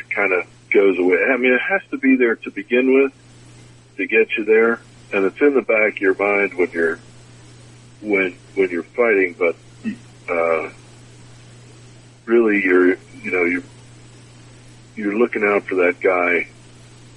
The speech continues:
to your left and your right. And it,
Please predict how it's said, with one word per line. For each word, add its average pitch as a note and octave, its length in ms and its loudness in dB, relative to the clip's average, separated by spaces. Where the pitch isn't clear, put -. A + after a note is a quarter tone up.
to G2+ 80 0
your F2 280 0
left E2 180 -4
and D#2+ 80 -4
your D#2+ 160 -4
right. C#2+ 220 -2
And F3+ 160 0
it, - 200 -2